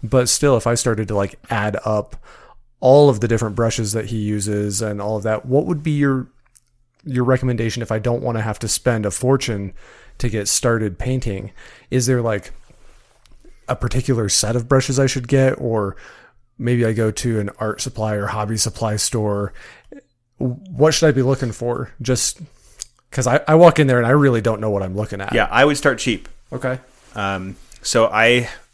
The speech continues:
Speaker 2: I have purchased multiple brush sets over the years, um, and had multiple well-meaning people buy me brush sets to try and encourage my, my art career.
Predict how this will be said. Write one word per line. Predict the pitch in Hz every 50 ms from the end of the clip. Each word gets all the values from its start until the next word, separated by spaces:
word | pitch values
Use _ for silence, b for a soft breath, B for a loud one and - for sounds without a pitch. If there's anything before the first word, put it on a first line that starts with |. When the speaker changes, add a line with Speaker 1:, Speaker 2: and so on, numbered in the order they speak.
| _ _ _ _ -
Speaker 2:
I | - 117 120
have | 117 127 127 123 -
purchased | - - 120 - 123 110 - -
multiple | 107 101 104 - - 117
brush | 101 92 104 104 95 - - -
sets | - - - 104 104 104 - -
over | 131 120 117 120
the | 123 123
years, | 120 123 127 135 131 - - b b b b b b b b b b b b b
um, | - 95 92 95 95 98 95 - _ _ _ _ _ _ _ _ _ -
and | 117 113
had | - 123 117 117 110 110 - _ _ _ _ _ _ _ _ _ _ _ _ _ _ _ _
multiple | - 107 113 117 120 - 120 - 113 113 113 110 110
well-meaning | 104 104 104 104 110 110 110 110 110 107 101
people | - - - 110 107
buy | 90 95 87 95 107
me | 110 113 123
brush | 120 120 123 127 127
sets | - 123 123 135 - - - - - _ b b b b b b
to | 107
try | 101 - 110 104
and | 101
encourage | 101 98 - 110 104 104 110 107 -
my, | 107 98 98 98 -
my | - 98 98
art | 95 92 92 92
career. | - - 107 104 104 113 120 123 -